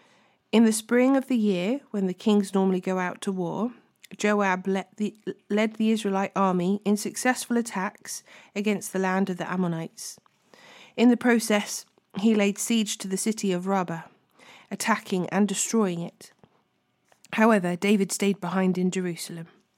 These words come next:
Then David went to Ramah and removed the crown from the king's head,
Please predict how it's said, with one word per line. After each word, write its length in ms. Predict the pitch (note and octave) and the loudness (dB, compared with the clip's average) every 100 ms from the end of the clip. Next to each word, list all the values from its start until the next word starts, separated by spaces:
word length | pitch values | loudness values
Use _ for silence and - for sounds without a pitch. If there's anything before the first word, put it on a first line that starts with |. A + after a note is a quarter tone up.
| _ _ - - - - - | _ _ -20 -20 -20 -8 2
Then 180 | C4 | 4
David 320 | B3+ C4+ B3+ A#3 | 6 4 4 4
went 260 | C#4+ B3+ | 4 4
to 100 | - | 0
Ramah 440 | F#3+ F3 F3+ G3+ - _ _ _ _ - | -2 0 0 -2 -6 _ _ _ _ 0
and 100 | G3+ | 4
removed 400 | G3 G#3+ A3+ A3+ | 6 4 2 -2
the 60 | |
crown 480 | G#3 - G#3+ G#3+ A#3 | -6 0 2 4 2
from 160 | A3+ G#3+ | 2 0
the 80 | |
king's 320 | G#3 A3 A3 A3 | 0 2 2 2
head, 300 | F3 E3+ | -8 -10